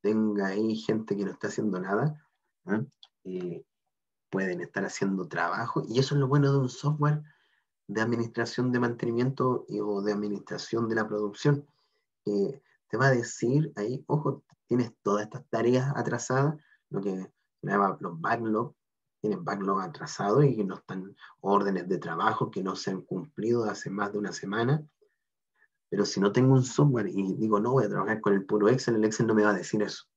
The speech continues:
¿ya? El Excel no, difícilmente me va a dar aviso, "Oye, tenés esta tarea", no. El software está asociado para eso, está creado para eso, ¿no? Así que ahí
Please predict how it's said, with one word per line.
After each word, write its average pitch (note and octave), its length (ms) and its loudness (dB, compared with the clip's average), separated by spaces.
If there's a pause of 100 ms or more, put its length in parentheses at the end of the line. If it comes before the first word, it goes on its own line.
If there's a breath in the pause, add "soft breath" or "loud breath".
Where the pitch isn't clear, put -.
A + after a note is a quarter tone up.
(440)
¿ya? G2 220 -4 (380)
El G2 140 -2
Excel G#2+ 340 0
no, G#2+ 180 2
difícilmente G#2+ 840 -2
me B2 100 2
va A#2 100 2
a A#2 40 4
dar A#2+ 120 4
aviso, C3 380 0
"Oye, F3+ 180 4
tenés D#3 240 4
esta D3+ 180 0
tarea", D3 280 6
no. C#3 240 2 (340 soft breath)
El F3 160 -8
software E3 580 2
está - 240 -2
asociado - 480 2
para - 160 2
eso, - 220 -8
está G#2+ 280 0 (280)
creado A2+ 420 2
para F3+ 200 4
eso, - 280 -6 (360)
¿no? G#2 260 -6 (1040)
Así - 320 -2
que G2+ 120 0
ahí A#2 300 2